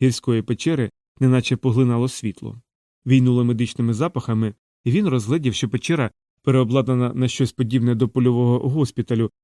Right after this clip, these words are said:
зі стосами боксів із алюмінієвого сплаву, акуратно заповнених ліками, кисневими балонами, портативними ультрафіолетовими дезінфікаторами, вистіньовими хірургічними лампами і іншими футуристичними предметами,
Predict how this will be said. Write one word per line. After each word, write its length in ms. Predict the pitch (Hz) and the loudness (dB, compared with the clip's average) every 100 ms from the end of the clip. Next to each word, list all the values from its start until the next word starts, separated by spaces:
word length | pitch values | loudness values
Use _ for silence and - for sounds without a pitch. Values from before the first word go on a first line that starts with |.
| _ | _
зі 320 | 123 110 123 110 | -4 2 2 0
стосами 580 | - 139 - 120 120 | -2 -2 0 0 0
боксів 480 | 120 127 170 - 113 - | -2 -2 -2 -2 -4 -4
із 160 | 113 - | -6 0
алюмінієвого 640 | 131 127 123 120 117 123 | 2 2 2 0 0 -2
сплаву, 480 | - 123 110 98 123 _ _ _ - | -4 -6 -4 -8 -14 _ _ _ -6
акуратно 500 | 120 135 131 - 120 | -2 2 2 0 -2
заповнених 640 | 120 - 117 117 117 131 | -2 -2 -2 0 -2 -2
ліками, 420 | 151 - 110 104 _ _ _ | -2 -2 -4 -4 _ _ _
кисневими 520 | 135 - 131 120 117 | -4 -2 0 0 0
балонами, 540 | 113 120 147 127 107 101 _ _ _ _ - | 0 0 0 0 -2 -6 _ _ _ _ -2
портативними 720 | 127 139 123 131 123 120 120 | 0 0 0 2 2 2 0
ультрафіолетовими 1000 | 139 - 120 135 127 123 117 117 117 117 | -4 -2 -2 0 2 2 0 0 0 0
дезінфікаторами, 880 | 123 113 110 123 - 151 123 107 101 - _ _ - | -2 0 -2 -4 -4 -4 -4 -4 -6 -10 _ _ -2
вистіньовими 640 | 127 - 131 120 127 120 | 0 2 2 4 2 2
хірургічними 680 | - 127 117 120 - 120 120 | 0 0 2 0 0 0 0
лампами 520 | 143 147 113 110 101 _ _ - | 0 0 0 -2 -4 _ _ 0
і 80 | |
іншими 420 | 143 165 123 113 107 _ | 0 0 0 0 -4 _
футуристичними 760 | - 131 127 - 127 - 127 117 | -2 0 0 0 -2 0 0 0
предметами, 640 | 127 143 143 120 113 107 | 0 0 -2 0 -2 -2